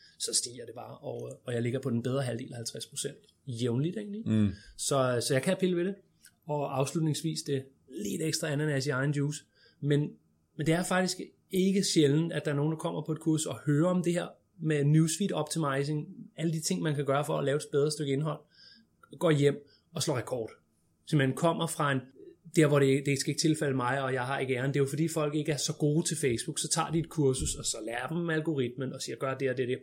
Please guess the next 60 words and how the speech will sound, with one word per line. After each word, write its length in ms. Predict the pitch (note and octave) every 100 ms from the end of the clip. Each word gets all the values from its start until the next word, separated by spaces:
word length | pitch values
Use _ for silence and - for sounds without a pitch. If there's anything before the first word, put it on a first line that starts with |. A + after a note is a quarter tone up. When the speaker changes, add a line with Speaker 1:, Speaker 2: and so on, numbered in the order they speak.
| -
Speaker 1:
bum, 180 | C3+ A2
går 140 | -
de 60 | B2
hjem 120 | B2+
og 60 | B2+
laver 120 | B2
en 60 | B2
rekord. 340 | - A#2+ A#2+ - - - - -
Så 140 | -
det, 300 | B2+ B2+ A#2+
det 40 | C3
er 40 |
sgu 160 | A#2 C#3
ikke 140 | C3+ - B2
mig, 180 | C3 A#2+
der 80 | A#2+
er 40 | C#3
den 100 | D3+
store 200 | F3 E3
held, 140 | D#3+
det 80 | -
er 40 |
bare 140 | C3+ C3+
det, 80 | D3+
at 240 | D3 -
man 120 | D#3+
søger 220 | C#3+ D#3+ C3
viden, 420 | C3 C3+ D#3+ E3 - _ _ _ - -
får 120 | D3+
noget 140 | D3
viden 140 | C3+ C#3+
om 100 | C3
algoritmen, 440 | B2 C3+ B2 C#3+
så 200 | C#3+ -
stiger 280 | B2+ C#3 -
tingene. 380 | - - - -
Speaker 2:
Ja. 60 | F2 - _ - -
Speaker 1:
Så 140 | - D3+
der 80 | F3
er, 360 | E3+ D#3+ C#3 C3 - _ _ -
ja, 160 | D#3
ned 280 | D3+ E3 F3+
ad 100 | F3+
hjem 180 | D#3+ E3
ad 100 | D3
bakken, 300 | C#3+ C3+ D3
og 60 | D#3
hvor 160 | C#3 D3+
vi 60 |
kom 240 | C#3 D3 D3
fra, 200 | D#3 D3
det 100 | C#3 -
time 160 | C#3+ D#3
spent 360 | - D3 D#3 - _ -
på 160 | D#3 C#3
et, 140 | C3+
øh, 160 | B2+ B2 A#2+ A#2+ -
på 60 |
et 60 | C3
opslag, 360 | C#3+ - F3